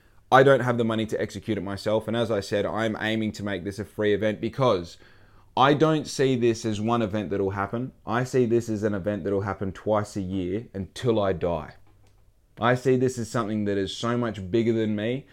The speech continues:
This is bigger than Black Ink. This is something that people will get excited about, talk about, look forward to, and bring their friends to the next time around. So it's more important for me to create an event that's super valuable and at the same time free to enter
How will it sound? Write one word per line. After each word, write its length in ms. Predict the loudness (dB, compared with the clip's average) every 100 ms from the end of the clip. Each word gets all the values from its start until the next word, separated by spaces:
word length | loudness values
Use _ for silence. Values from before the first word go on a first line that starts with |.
| -14 -10
This 120 | -6
is 120 | -6
bigger 280 | 0 2 4
than 140 | 2
Black 320 | 0 -2 -2
Ink. 280 | -6 -8 -10 _ -20 _
This 180 | -4 -2
is 80 | -2
something 300 | 0 0 0
that 140 | -2
people 260 | -4 -2 -2
will 140 | -2
get 160 | -2 -4
excited 500 | -8 -6 -2 -2 -2
about, 400 | -2 -2 -4 -10 -20 _
talk 320 | 0 2 2
about, 320 | 0 -2 -2
look 160 | -2 -4
forward 500 | -4 4 6 6 2
to, 180 | -2 -4
and 80 | -2
bring 160 | -2
their 120 | -4 -6
friends 400 | -6 -4 -4 -4
to 100 | -6
the 100 | -4
next 220 | -8 -10
time 240 | -10 -10
around. 340 | -10 -12 -14 -18 -20 -20 -20 -2
So 220 | 4 4
it's 140 | 2
more 220 | 0 2
important 480 | 0 0 0 2 0
for 140 | -4 -2
me 420 | 0 -2 -4 -10 -12
to 100 | -8
create 360 | -2 0 2 2
an 40 |
event 300 | 0 0 -2
that's 160 | -2 -4
super 380 | -2 2 2 2
valuable 560 | 2 4 4 4 2
and 120 | 0 -2
at 100 | -4
the 60 |
same 320 | -4 -2 -2
time 280 | -2 -4 -4
free 500 | -6 -14 0 2 2
to 220 | 0 -6
enter 480 | -2 -2 -2 -4 -6